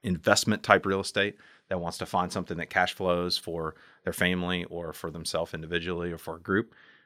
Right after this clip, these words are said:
Uh, we could work for a retailer. So we could work for a specific individual retailer and help them go find a lease within a larger shopping center. Um, we could help an office building,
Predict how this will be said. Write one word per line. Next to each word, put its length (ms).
Uh, 180
we 120
could 140
work 220
for 160
a 40
retailer. 600
So 140
we 100
could 120
work 140
for 120
a 40
specific 680
individual 440
retailer 320
and 80
help 160
them 140
go 100
find 320
a 40
lease 340
within 320
a 80
larger 280
shopping 340
center. 300
Um, 300
we 100
could 140
help 200
an 140
office 440
building, 640